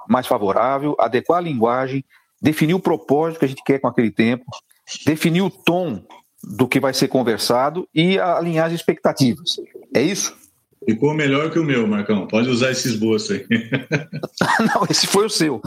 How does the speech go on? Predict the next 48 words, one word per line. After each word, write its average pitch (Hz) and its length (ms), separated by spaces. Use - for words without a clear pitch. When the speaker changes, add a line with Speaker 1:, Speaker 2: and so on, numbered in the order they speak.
Speaker 1:
Então, 180 340
por 208 240
aqui 190 200
nós 196 140
já 185 80
temos 190 280
uma, 160 260
uma, 127 240
uma 110 320
excelente, 139 1080
é, 104 120
um 117 120
excelente 180 360
conteúdo 147 640
e 147 260
eu 139 80
achei 143 200
muito 175 200
interessante 151 460
que 156 100
você 147 220
pontuou 147 520
isso, 135 300
né? 110 100
Às 110 80
vezes 147 120
a 160 40
gente 170 120
vai 160 120
querer 156 200
começar 117 580
e 101 60
já 127 100
quer 160 140
começar 147 720
fazendo 139 380
um, 127 240
um 139 140
culto 220 440
de 143 80
uma 156 180
hora 185 140
e 180 40
meia. 113 460
Não 156 340
vai 156 160
rolar, 123 380
né? 120 220